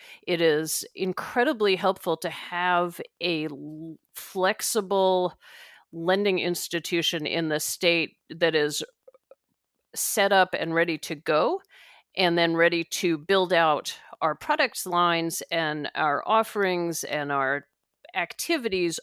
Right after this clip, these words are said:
around the needs that are being defined by the Inflation Reduction Act. So Inflation Reduction Act wants to see a lot of private capital being attracted. They want to see a lot of leverage. They want to see financing mechanisms, not just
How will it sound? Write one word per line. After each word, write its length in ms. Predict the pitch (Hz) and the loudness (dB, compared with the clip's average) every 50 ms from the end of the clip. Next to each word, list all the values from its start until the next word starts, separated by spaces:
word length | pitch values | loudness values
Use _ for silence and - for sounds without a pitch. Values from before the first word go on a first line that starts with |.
| - | -2
around 680 | 131 180 170 160 165 175 170 196 214 226 226 220 208 180 - | -2 0 0 0 0 2 4 4 4 4 4 2 0 0 0
the 100 | 170 165 | 0 0
needs 800 | 165 170 180 190 180 170 160 156 156 147 - - - - - - _ _ _ _ _ _ _ _ _ _ _ _ _ _ _ | 2 2 2 2 2 2 0 -2 -4 -4 -6 -6 -6 -6 -8 -10 _ _ _ _ _ _ _ _ _ _ _ _ _ _ _
that 420 | 160 170 180 170 160 160 165 160 | 0 2 4 6 6 6 4 4
are 160 | - 165 160 | 4 2 2
being 300 | 156 160 180 165 156 151 | 4 2 2 2 2 -2
defined 420 | - 135 143 - - - 370 320 254 | -4 -6 -6 -2 0 0 0 2 2
by 140 | 196 170 170 | 0 0 0
the 120 | 165 160 | 0 -4
Inflation 480 | 151 151 - - 165 156 - - 156 139 | -4 -4 -2 -2 -2 -2 -2 -4 -6 -6
Reduction 480 | 131 120 110 117 131 - - - 117 87 | -6 -2 -2 -4 -2 -2 -4 -4 -4 -8
Act. 180 | - - - | -10 -10 -10
So 120 | - - 131 | -12 -12 -12
Inflation 420 | 113 - - 139 139 - - 143 | -12 -8 -8 -8 -8 -8 -8 -8
Reduction 420 | 139 135 180 247 - - 240 220 | -6 -2 -2 -2 -2 -4 -4 -2
Act 280 | 190 175 170 165 _ - | 0 0 -2 -4 _ -14
wants 460 | - 165 156 156 165 175 - - - | -6 -2 0 0 0 0 -4 -8 -8
to 320 | - - 170 165 156 151 147 | -6 -4 -4 -2 -2 -2 -4
see 540 | - - - - 247 240 233 208 180 147 - - | -4 -4 -4 -2 0 0 0 0 -2 -4 -4 -4
a 60 | - 143 | -4 -4
lot 640 | 127 139 143 139 151 151 151 165 170 170 165 147 - - | -4 -6 -10 -8 -2 0 2 4 4 4 2 0 0 -2
of 260 | - 160 143 131 - | -4 -4 -4 -4 -6
private 380 | - - 156 139 135 117 - - | -2 0 0 0 0 -6 -8 -4
capital 420 | - 226 226 226 - 214 214 202 | 0 0 0 0 0 -2 -2 -2
being 340 | 190 185 190 185 185 175 170 | 0 0 0 0 0 0 -2
attracted. 800 | 165 165 - - 175 160 165 _ - - 165 160 160 151 151 160 - _ _ - - - - - _ | -4 -4 -2 -2 0 0 0 _ -4 -4 -2 -2 -2 -2 -4 -8 -16 _ _ -20 -20 -20 -20 -14 _
They 160 | - 160 151 | 0 0 0
want 460 | 147 147 147 160 165 160 147 - - - | 0 -2 -2 0 0 0 0 0 -4 -10
to 100 | - 165 | -8 -6
see 400 | - - - 160 147 139 - - | -6 -6 -6 -6 -6 -6 -8 -8
a 100 | - 131 | -8 -8
lot 280 | 139 123 127 117 107 - | -6 -4 -6 -6 -6 -6
of 200 | 107 127 170 190 | -8 -12 -10 -2
leverage. 600 | 214 240 240 220 202 208 196 190 180 170 - - - | 2 2 2 2 2 0 0 0 -2 -4 -8 -10 -6
They 160 | - 151 139 | -4 -4 -4
want 300 | 143 143 151 156 151 135 | -4 -4 -4 -2 -2 -2
to 60 | 143 | -4
see 220 | - - - 131 110 | -6 -8 -8 -10 -12
financing 720 | - - - 190 196 202 202 202 196 196 - - 175 180 | -12 -6 -2 -2 0 2 2 0 0 -2 -4 -4 -4 -2
mechanisms, 720 | 180 175 175 - 185 170 165 165 165 - 160 151 156 - - | 0 -2 -2 -2 -2 -2 -2 -2 -2 -4 -6 -6 -6 -8 -4
not 240 | 156 139 143 139 - | -2 -2 -2 -2 -4
just 360 | - 131 113 - - - | -6 -6 -6 -6 -8 -14